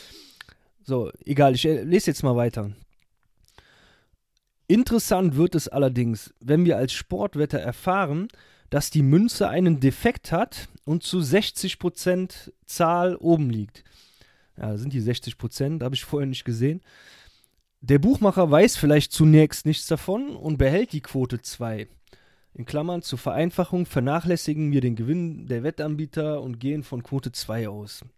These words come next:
Klammer zu, ja. Jetzt haben wir eine sogenannte Value-Wette vorliegen, denn wir können die wahre Wahrschei-, äh, Eintrittswahrscheinlichkeit besser einschätzen als der Buchmacher.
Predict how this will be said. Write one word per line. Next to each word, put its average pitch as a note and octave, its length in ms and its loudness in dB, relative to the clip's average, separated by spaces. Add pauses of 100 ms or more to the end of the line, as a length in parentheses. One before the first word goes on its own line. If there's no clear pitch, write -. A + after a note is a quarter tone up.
(580)
Klammer A#2 280 -6
zu, A#2+ 380 -6 (460)
ja. G#2 220 -12 (1120)
Jetzt F#3+ 300 -2
haben G#3 180 -2
wir E3+ 100 2
eine D#3 160 2
sogenannte F3 520 -2
Value-Wette C#3 500 -2
vorliegen, A2 720 -8
denn C3+ 240 -2
wir F3 120 2
können E3+ 240 0
die C3 160 2
wahre G3 360 2
Wahrschei-, F3 340 -4
äh, C#3 220 0
Eintrittswahrscheinlichkeit D#3+ 1300 -4
besser D#3 300 -2
einschätzen D3 640 -6
als A2+ 220 -10
der D3+ 100 -4
Buchmacher. A2+ 540 -8